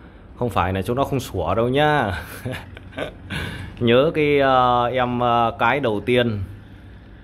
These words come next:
Em cái đầu tiên là em dây hồng đậm. Ờ, khi mà chủ, ờ, đến, ờ, đón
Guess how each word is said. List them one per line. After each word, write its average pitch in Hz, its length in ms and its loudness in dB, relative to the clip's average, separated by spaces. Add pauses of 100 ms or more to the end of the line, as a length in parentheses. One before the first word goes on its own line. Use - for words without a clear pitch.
(360)
Em 104 160 -2
cái 110 200 4
đầu 107 160 2
tiên 107 240 2
là 98 80 0
em 104 220 0
dây 110 160 2
hồng 107 200 0
đậm. 120 180 4 (1200)
Ờ, 95 260 -2
khi 117 260 2
mà 104 120 2
chủ, 87 400 -2
ờ, 107 300 4
đến, 117 260 0
ờ, 120 280 2
đón 120 260 2